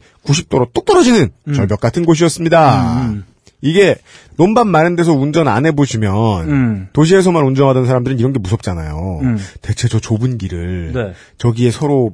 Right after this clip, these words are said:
Speaker 1: 백 미터 이렇게 거리를 두고 마주본 저 두 차는
Speaker 2: 네.
Speaker 1: 어떻게 지나갈 것인가.
Speaker 2: 아, 그렇죠, 그렇죠.
Speaker 1: <laughs>
Speaker 2: 네.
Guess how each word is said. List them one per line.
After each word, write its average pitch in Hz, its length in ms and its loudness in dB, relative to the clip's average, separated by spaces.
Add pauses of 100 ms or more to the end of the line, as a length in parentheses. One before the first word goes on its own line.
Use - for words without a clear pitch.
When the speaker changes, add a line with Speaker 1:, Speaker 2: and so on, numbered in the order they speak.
Speaker 1:
백 117 180 -4
미터 135 300 0
이렇게 107 220 0
거리를 113 340 -2
두고 95 200 -6
마주본 101 460 -4
저 101 220 -2
두 104 160 -8
차는 90 540 -6
Speaker 2:
네. 113 160 4 (260)
Speaker 1:
어떻게 139 480 0
지나갈 113 320 0
것인가. 104 600 -4
Speaker 2:
아, 170 160 4
그렇죠, - 260 2
그렇죠. 120 260 2 (240)
Speaker 1:
<laughs> - 240 -4
Speaker 2:
네. 123 300 4